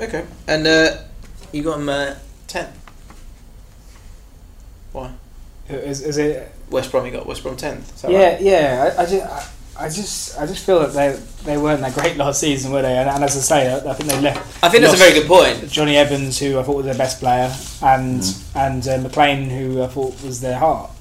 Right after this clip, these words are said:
Speaker 1: Yeah. Okay.
Speaker 3: That's very
Speaker 1: Interesting.
Speaker 3: nice.
Speaker 2: But I mean, like, they're,
Speaker 3: I
Speaker 2: you
Speaker 3: know.
Speaker 2: know, the people, someone, people who are actually putting the shift in.
Speaker 3: I know what you mean.
Speaker 1: Uh,
Speaker 2: I, I
Speaker 1: let
Speaker 2: think, I think it takes a while to get rid of, like, that mentality and the dead.
Speaker 1: I
Speaker 2: dead
Speaker 1: agree,
Speaker 2: wood.
Speaker 1: yeah, and I, that's why I think second half of the season they'll come good,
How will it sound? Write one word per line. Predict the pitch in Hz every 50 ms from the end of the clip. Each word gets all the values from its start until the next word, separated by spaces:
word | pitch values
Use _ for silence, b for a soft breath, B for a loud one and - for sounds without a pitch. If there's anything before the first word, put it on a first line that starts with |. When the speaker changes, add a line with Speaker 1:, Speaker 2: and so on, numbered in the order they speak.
| - -
Speaker 1:
Yeah. | - 135 123 113 110 - - - - - - - - - - - - - - - - -
Okay. | - - -
Speaker 3:
That's | - - - -
very | - -
Speaker 1:
Interesting. | - 127 - - - -
Speaker 3:
nice. | - - - - - - - B B B B B B B B 156
Speaker 2:
But | 170 160 151
I | 147
mean, | 151 151 147 143
like, | 139 139 135 151
they're, | 147 139 139 135
Speaker 3:
I | 113
Speaker 2:
you | 110 -
Speaker 3:
know. | 135
Speaker 2:
know, | 127
the | 131 131 127
people, | - 160 151 - - -
someone, | - - - - 160 156 143 139 139 -
people | - 170 156 156 147
who | 151 151 143
are | 143
actually | 143 143 - - 139 127
putting | - 151 147 131 139
the | 131 123
shift | - 175 170 - - -
in. | - - 113 113
Speaker 3:
I | 113
know | 110 101
what | 85
you | 85 87
mean. | 85 95 - -
Speaker 1:
Uh, | 165 165 190 -
Speaker 2:
I, | 190 -
I |
Speaker 1:
let | -
Speaker 2:
think, | - - -
I | 175 180
think | 202 202 165
it | 165 160
takes | 185 180 180
a | 160 151
while | 170 180 202 196
to | -
get | - 139 143
rid | 143 139
of, | 127 120 123
like, | 123 120 117 131
that | 127 - 135
mentality | 127 127 127 - 147 147 139 - - 127
and | 127 127 127
the | 117
dead. | 117 135 127 120 120 - - - -
Speaker 1:
I | 156 151 147
Speaker 2:
dead | 143 123
Speaker 1:
agree, | 139 135 131 120
Speaker 2:
wood. | 117 113
Speaker 1:
yeah, | 131 127 120 -
and | 127 135
I, | 143 147
that's | 143 151 151 151 160 160 156
why | 156 156 151
I | 143
think | 143 151 147 -
second | - - 160 - 156 147
half | 135 - -
of | -
the | 131
season | 123 - 135 123 120 117
they'll | 117 113 117
come | - 117 113 113
good, | 117 113 117 - -